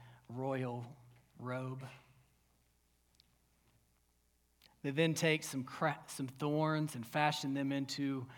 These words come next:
a circle-ish, force it down on his head. They grab a reed, put it in his right hand as though it is a royal scepter.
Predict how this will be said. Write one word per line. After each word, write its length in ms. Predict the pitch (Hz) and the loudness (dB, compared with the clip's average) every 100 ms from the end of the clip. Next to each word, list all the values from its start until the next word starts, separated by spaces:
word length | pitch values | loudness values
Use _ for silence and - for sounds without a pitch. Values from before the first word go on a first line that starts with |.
| - - - | -20 -20 -12
a 380 | 123 123 113 113 - | -4 -2 -2 -6 -10
circle-ish, 1900 | - - 143 139 143 139 - - _ _ _ _ _ _ - 139 131 - - - _ _ _ - - _ _ _ | -8 -2 -2 -2 -4 -4 -8 -18 _ _ _ _ _ _ -6 -4 -2 -6 -8 -14 _ _ _ -20 -20 _ _ _
force 460 | - - - 147 147 | -20 -14 -4 -2 -2
it 120 | 139 | -4
down 240 | 131 127 123 | 0 0 0
on 160 | 123 | -4
his 160 | 113 - | -6 -6
head. 420 | - 120 120 131 - - _ _ _ _ _ _ _ _ _ _ _ _ _ _ _ _ _ _ _ _ _ _ _ _ - | -6 -6 -6 -10 -12 -20 _ _ _ _ _ _ _ _ _ _ _ _ _ _ _ _ _ _ _ _ _ _ _ _ -10
They 160 | 127 | -6
grab 260 | 117 127 123 | 0 0 0
a 40 | |
reed, 680 | 120 127 135 131 127 127 123 - - - - - _ | -2 -2 0 2 0 -2 -6 -14 -20 -20 -20 -20 _
put 140 | - 123 | -8 -6
it 40 | |
in 120 | 123 | -4
his 200 | 120 113 | -4 -6
right 220 | 120 120 120 | -4 -4 -4
hand 360 | 120 123 120 | -6 -6 -6
as 100 | 117 | -8
though 200 | 120 123 | -10 -10
it 80 | 120 | -10
is 120 | 110 113 | -10 -12
a 200 | 113 123 | -10 -8
royal 280 | 123 113 113 - | -8 -8 -10 -8
scepter. 460 | 120 113 - 127 | -8 -8 -12 -14